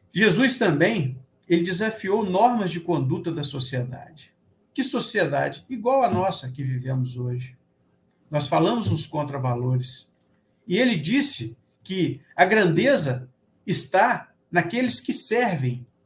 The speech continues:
um ao outro. Ele colocou esses que servem em uma condição de destaque.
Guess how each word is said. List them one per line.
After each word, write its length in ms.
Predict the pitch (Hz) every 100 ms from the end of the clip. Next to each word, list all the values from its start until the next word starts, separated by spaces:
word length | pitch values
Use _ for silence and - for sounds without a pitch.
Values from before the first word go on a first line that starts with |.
| _
um 180 | 175 175
ao 160 | 147 131
outro. 340 | 127 123 - - _ _
Ele 160 | 175 175
colocou 920 | 247 254 208 - 254 302 226 131 - _
esses 340 | 190 196 185
que 120 | - 156
servem 640 | - 190 233 151 131 123 _ _ _ _ _ _ _ 175
em 140 | 208
uma 220 | 240 226
condição 580 | - 214 170 147 196 202
de 80 | 180
destaque. 680 | 185 180 - 135 139 -